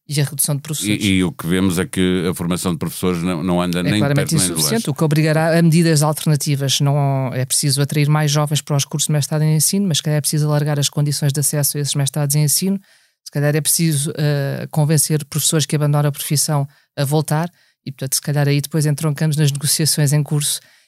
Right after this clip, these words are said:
Speaker 1: e na insuficiência daquilo que está em cima da mesa, pelo menos naquilo na,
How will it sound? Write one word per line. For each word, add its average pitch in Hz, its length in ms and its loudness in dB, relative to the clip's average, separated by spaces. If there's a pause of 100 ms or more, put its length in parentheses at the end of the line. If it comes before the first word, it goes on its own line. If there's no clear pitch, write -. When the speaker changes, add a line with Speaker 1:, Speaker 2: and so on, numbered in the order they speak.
Speaker 1:
e 160 80 0
na 156 100 4
insuficiência 156 760 2
daquilo 143 400 -4
que - 80 -6
está 147 260 0
em 151 80 -2
cima 147 280 2
da 139 120 2
mesa, 143 260 2
pelo 135 220 -6
menos 127 180 0
naquilo 135 280 -2
na, 127 420 -6